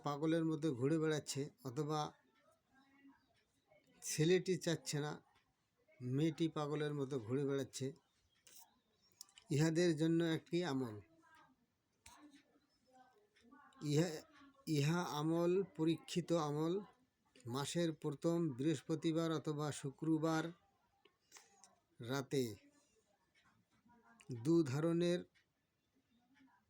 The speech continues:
দু রানের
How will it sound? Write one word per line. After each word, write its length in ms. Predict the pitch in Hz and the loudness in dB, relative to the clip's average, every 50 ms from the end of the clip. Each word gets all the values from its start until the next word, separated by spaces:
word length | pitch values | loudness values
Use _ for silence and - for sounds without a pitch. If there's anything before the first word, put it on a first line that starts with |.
| _ 311 294 269 262 _ _ _ 440 - _ _ _ _ _ 208 _ _ _ _ _ _ _ _ - _ _ - 127 113 110 | _ _ _ _ _ _ _ _ -20 -20 _ _ _ _ _ _ _ _ _ _ _ _ _ _ -20 _ _ -14 -12 -12 -4
দু 180 | 120 151 165 165 165 170 170 180 202 208 196 _ _ _ _ _ _ _ _ | 2 4 6 6 6 6 4 4 2 0 -6 _ _ _ _ _ _ _ _
রানের 520 | 123 113 117 131 147 156 160 165 165 165 | -10 -4 -2 0 2 2 2 4 4 2